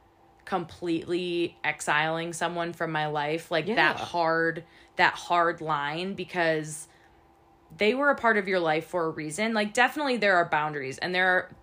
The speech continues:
Speaker 1: th-, there are people that have had toxic friendships or really negative, I'm not talking about, like, if there was some sort of, like, abusive friendship, like,
Speaker 2: Yeah,
Speaker 1: that
Speaker 2: they,
Speaker 1: is
Speaker 2: like,
Speaker 1: different.
Speaker 2: stole your money.
Speaker 1: Yes,
Speaker 2: Or,
Speaker 1: exact-, yeah.
Speaker 2: yes. <laughs> There's definitely different
Speaker 1: There is
Speaker 2: experiences,
Speaker 1: definitely
Speaker 2: for sure.
Speaker 1: different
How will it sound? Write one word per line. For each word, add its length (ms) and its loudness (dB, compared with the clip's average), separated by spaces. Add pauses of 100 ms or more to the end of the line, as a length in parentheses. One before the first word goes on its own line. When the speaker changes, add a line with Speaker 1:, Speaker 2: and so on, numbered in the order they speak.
(200)
Speaker 1:
th-, 140 -2
there 180 4
are 80 6
people 380 -2
that 140 2
have 120 -6
had 260 2
toxic 440 -2
friendships 500 -4
or 200 -2
really 360 -2
negative, 720 -2
I'm 80 2
not 160 2
talking 340 -2
about, 280 0
like, 180 -4
if 120 -4
there 120 2
was 140 2
some 180 -2
sort 240 -4
of, 120 -8
like, 220 -6
abusive 540 2
friendship, 480 2
like, 100 6
Speaker 2:
Yeah, 120 6
Speaker 1:
that 140 10
Speaker 2:
they, 80 4
Speaker 1:
is 60 4
Speaker 2:
like, 80 2
Speaker 1:
different. 360 6
Speaker 2:
stole 200 2
your 120 0
money. 380 -4
Speaker 1:
Yes, 400 6
Speaker 2:
Or, 60 4
Speaker 1:
exact-, 300 6
yeah. 240 8
Speaker 2:
yes. 140 -4
<laughs> 200 10
There's 220 8
definitely 320 6
different 420 2
Speaker 1:
There 220 8
is 80 4
Speaker 2:
experiences, 60 0
Speaker 1:
definitely 420 4
Speaker 2:
for 120 4
sure. 100 6
Speaker 1:
different 440 2